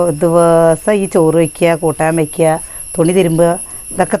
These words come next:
തന്നെയല്ലേ. നമുക്ക് എവിടേക്കെങ്കിലുമൊക്കെ ഒന്ന് ഇടയ്ക്കൊക്കെ അങ്ങനെ പുറത്തൊക്കെ പോവുകയാണെങ്കിലോ, ഓ, എന്തെങ്കിലും ഈ വീട്, ഈ കണ്ട മുഖങ്ങൾ,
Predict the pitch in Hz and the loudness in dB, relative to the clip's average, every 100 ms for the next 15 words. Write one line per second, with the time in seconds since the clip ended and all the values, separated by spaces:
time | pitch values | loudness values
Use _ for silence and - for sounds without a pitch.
0 | - 202 208 180 180 208 - 208 190 190 | -2 0 0 0 0 -2 0 -2 -2 -2
1 | 185 196 196 196 196 175 - 175 180 185 | 0 0 -2 -2 -2 -2 -4 -4 -2 -2
2 | - 175 151 - 156 175 185 175 175 175 | -2 -4 -2 -6 -2 -2 0 0 0 0
3 | 170 175 160 - - - - - 185 185 | 0 0 0 -6 -20 -20 -20 -10 -4 -2
4 | 180 170 180 170 175 175 214 208 170 170 | 0 0 0 -2 -2 -2 0 2 2 2
5 | 165 170 165 175 185 170 165 170 170 165 | 2 2 0 0 -2 0 0 2 2 2
6 | 165 165 | 0 0